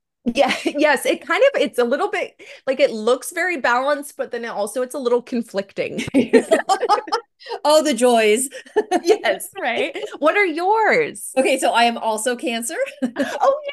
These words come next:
Speaker 1: yay!
Speaker 2: Right, my sun sign is Cancer, and, um, my moon sign is Gemini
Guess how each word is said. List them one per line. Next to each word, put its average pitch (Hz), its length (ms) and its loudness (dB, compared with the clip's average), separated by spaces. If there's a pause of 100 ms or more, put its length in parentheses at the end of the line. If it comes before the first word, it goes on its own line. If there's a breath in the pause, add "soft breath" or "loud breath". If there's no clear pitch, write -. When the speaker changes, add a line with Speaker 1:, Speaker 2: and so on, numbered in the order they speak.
(420)
Speaker 1:
yay! 392 120 4
Speaker 2:
Right, 539 260 2
my 262 140 0
sun 240 260 -4
sign 269 220 -6
is 269 100 -8
Cancer, 262 800 -4
and, 190 540 -6
um, 170 800 -8 (260)
my 180 880 -2
moon 202 400 -2
sign 240 260 -4
is 190 120 -8
Gemini 165 640 -6